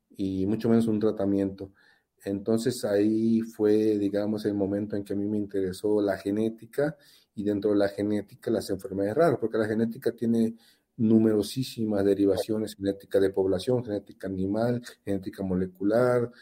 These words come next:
el laboratorio, etcétera. Y a mí, eh, me gusta mucho la parte del diagnóstico, diagnosticar las enfermedades, y siempre habíamos tenido un,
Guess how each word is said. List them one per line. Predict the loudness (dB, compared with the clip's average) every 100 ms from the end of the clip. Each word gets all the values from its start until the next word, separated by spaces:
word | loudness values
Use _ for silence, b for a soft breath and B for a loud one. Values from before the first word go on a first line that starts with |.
| b _
el | 0
laboratorio, | 2 4 2 4 6 8 8 4
etcétera. | 4 0 2 0 -2 b b _
Y | 0 2 2
a | 2 6
mí, | 6 6 6 6 2 -2 -4
eh, | -2 0 0 0 -2 -4 -6 -10 -16 -10
me | -4 -2 0 0 0
gusta | -2 -2 -2
mucho | 0 0 0
la | 0 2
parte | 0 2
del | 0 0
diagnóstico, | 0 0 -2 2 2
diagnosticar | 2 0 -6 -4 -2
las | -2 -4
enfermedades, | -6 -6 -4 -2 0 0 0 -6 -10 _ _ _ _ _ -8
y |
siempre | 4 8 10
habíamos | 12 8 6
tenido | 6 8 8 6
un, | 4 2 0 0 -4